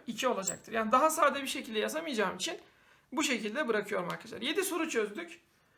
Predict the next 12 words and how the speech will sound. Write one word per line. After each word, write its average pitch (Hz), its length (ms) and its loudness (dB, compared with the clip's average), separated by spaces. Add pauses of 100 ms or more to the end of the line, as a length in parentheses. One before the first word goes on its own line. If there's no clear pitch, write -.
(260)
Ee, 220 220 4
daha 294 220 8
zor 240 160 2
soru 302 280 -2
tiplerini 240 420 -2
dediğim 254 280 0
gibi 196 200 -4
test 320 340 0
düzenliyorum. 208 680 -2 (260)
Bu 247 160 -2
testte 254 520 2
daha 247 480 4